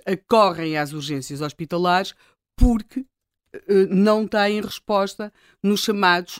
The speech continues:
centros de saúde. Quando se vêem os horários dos centros de saúde, também se percebe que não há resposta mesmo, não é? Porque para lá que as pessoas, n-, quando chegam ao centro de saúde, não quer dizer que sejam automaticamente atendidas,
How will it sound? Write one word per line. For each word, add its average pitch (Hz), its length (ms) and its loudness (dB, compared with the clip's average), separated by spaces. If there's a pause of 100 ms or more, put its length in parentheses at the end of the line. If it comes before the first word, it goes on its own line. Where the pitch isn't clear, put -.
centros - 640 0
de - 60 -10
saúde. 135 340 -6 (480)
Quando 277 240 2
se - 160 -10
vêem 147 220 -2
os 147 120 -8
horários 143 440 -2
dos 165 180 -14
centros 147 300 -8
de - 80 -14
saúde, 175 440 -6 (160)
também 156 300 -2
se - 140 -8
percebe - 340 -4
que - 80 -10
não 170 140 0
há 160 80 -2
resposta 196 520 -6
mesmo, 202 360 -6
não 156 100 -2
é? 170 140 -4 (360)
Porque 185 280 -6
para 208 120 0
lá 202 240 4
que - 140 -16
as 139 60 -18
pessoas, 147 260 -8
n-, 165 260 -2 (240)
quando 170 200 -2
chegam 170 180 -2
ao 165 60 -2
centro - 280 -8
de - 80 -10
saúde, 175 320 -2 (280)
não 170 160 4
quer 226 340 2
dizer 180 380 -4
que - 100 -12
sejam 151 320 -2
automaticamente 160 960 -4
atendidas, 170 720 -4